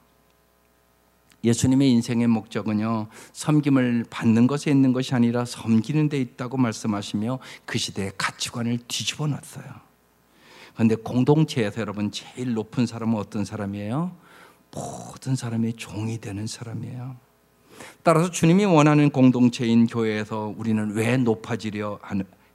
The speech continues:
해요? 많은 사람을 다스리는 것이 아니라 많은 사람을 섬기기 위하여 직분도 받는 거예요.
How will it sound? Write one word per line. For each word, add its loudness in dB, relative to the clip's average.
해요? -2
많은 0
사람을 0
다스리는 0
것이 -6
아니라 -4
많은 -2
사람을 -4
섬기기 -6
위하여 -8
직분도 -12
받는 -14
거예요. -18